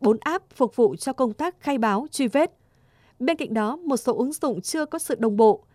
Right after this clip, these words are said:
liên thông với nhau, nên việc quét mã Q R còn bất cập, thiếu thống nhất do phải khai báo nhiều lần.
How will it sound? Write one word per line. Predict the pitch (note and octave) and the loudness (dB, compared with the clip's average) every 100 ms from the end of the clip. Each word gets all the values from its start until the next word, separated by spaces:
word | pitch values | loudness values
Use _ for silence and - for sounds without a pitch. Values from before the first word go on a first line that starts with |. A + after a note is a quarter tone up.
| - | -2
liên | A#3+ C4+ | -2 -2
thông | C4 C4+ | -4 -4
với | A#3+ A#3+ | 0 0
nhau, | C4+ B3+ A#3+ _ _ - | 0 -2 -2 _ _ 0
nên | A3+ B3 A#3 B3 | 4 4 2 0
việc | A3+ | 0
quét | - F#4+ | 0 -4
mã | A#3+ B3 - | -4 -4 -2
Q | D#4 | -2
R | C4+ A3 G3+ | 0 -2 0
còn | A3 G3+ | -2 -2
bất | - - | 0 2
cập, | A3 - _ _ - | 0 -2 _ _ 4
thiếu | B3 | 4
thống | B3 B3 | 4 -2
nhất | C4+ G4 - _ _ | 0 -2 -4 _ _
do | F3+ C4 B3 | -2 0 0
phải | B3 A#3+ F#3 | -2 -4 -4
khai | - D4 | -6 -4
báo | A#3+ C#4 | -4 -2
nhiều | D4+ | 0
lần. | A#3 G#3 | 2 2